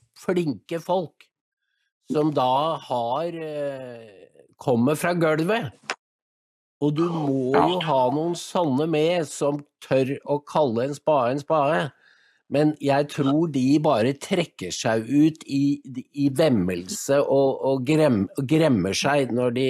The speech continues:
Speaker 1: møter da disse, eh, Smestad, denne Smestad-rikingen, eh, som, eh, han er jo ikke så flink heller som jeg trodde,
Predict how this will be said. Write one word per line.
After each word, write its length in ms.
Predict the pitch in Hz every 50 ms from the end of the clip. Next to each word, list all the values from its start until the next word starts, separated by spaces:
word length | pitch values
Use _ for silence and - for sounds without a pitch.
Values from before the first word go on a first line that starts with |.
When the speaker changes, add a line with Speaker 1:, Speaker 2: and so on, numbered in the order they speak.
| 127
Speaker 1:
møter 580 | 127 131 131 127 101 98 - _ - 120 117 107
da 420 | 120 107 104 104 107 110 110 110
disse, 400 | 110 117 117 98 - - - 101 98 98 101 104 101 90 - _ _ _ _ _ _ _ _ _ _ _ _
eh, 220 | - - - - 76
Smestad, 840 | 113 107 - 123 127 131 117 - - - - 104 98 101 98 101 104
denne 340 | 104 101 98 95 101 104 107 104 104
Smestad-rikingen, 1300 | 104 - 120 117 110 107 - - 92 90 90 92 101 95 85 - 95 95 95 101 110 113 104 87 71 69 - _ _ _ _ _ _ _ _ _ _ _ _ _ _ -
eh, 680 | - - 101 101 85 - - - - - - - - -
som, 480 | - - - 127 117 110 110 110 110 110
eh, 440 | 113 110 107 107 104 104 101 98 95 - - - - - - - _ _ - - _ _ _ _ _ _ -
han 340 | - - - 233 214 185 185
er 180 | 170 156 139 127
jo 160 | 131 131 127
ikke 160 | 123 - 175
så 300 | 170 - - - 156 170 175
flink 720 | - - - - 110 95 98 95 98 123 175 190 175 -
heller 320 | - 196 190 185 185 190
som 220 | 190 - - 190 190
jeg 180 | 190 185 190
trodde, 400 | 185 - 190 185 180 170 160 170